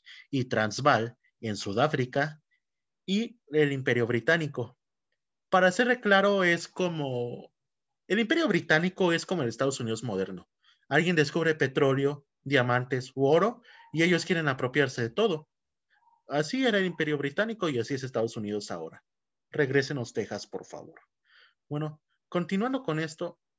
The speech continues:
los Boers o Africans, como se les conocía, eran dos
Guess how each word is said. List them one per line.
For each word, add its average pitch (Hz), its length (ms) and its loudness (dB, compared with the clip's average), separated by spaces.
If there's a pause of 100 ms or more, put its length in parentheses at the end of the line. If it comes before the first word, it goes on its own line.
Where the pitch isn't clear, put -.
los 170 280 0
Boers 185 560 2
o 147 260 -2
Africans, 170 720 0 (300)
como 139 240 -2
se 143 120 0
les 131 120 -6
conocía, 139 600 -6 (360)
eran 170 600 2
dos 180 420 -2